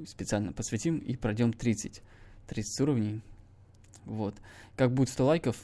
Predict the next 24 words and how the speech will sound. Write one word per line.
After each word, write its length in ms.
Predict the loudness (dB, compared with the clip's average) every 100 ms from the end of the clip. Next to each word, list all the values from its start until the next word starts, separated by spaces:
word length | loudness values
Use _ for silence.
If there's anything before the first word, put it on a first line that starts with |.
| -10 -8 -6
пишите 280 | -4 -2 0
в 40 |
комментариях 440 | 0 2 2 2 0
прям 280 | -2 -2 -4 -6 -4 -6 -4
интенсивно. 720 | 6 8 8 4 4 4 0 -2 -4 -8 -12 -8
Вот, 240 | -8 -4
и 60 | -2
я 340 | -2 0 -2
с 120 | -2
вами 400 | 0 2 2 0 -6 -14 -16 -18 -20 -20 -20 -20 -20 -18 -18 -2
пройду. 360 | 2 4 2 0 -8 -20 -10 -8
<laughs> 460 | -8 -10 -12 -14 -4
Дойду 300 | 0 4 2
до 160 | 2
трис-, 200 | -2 -4 -6
до 140 | -4
тридцатого 400 | -4 -2 0 0
уровня. 360 | 0 0 -2 -4 -14 -20 -6
Прям 160 | 2 4
можно 240 | 4 4
одну 180 | 4 4
даже 200 | 2 0
серию 280 | 0 0 0
прос-, 260 | -4 -10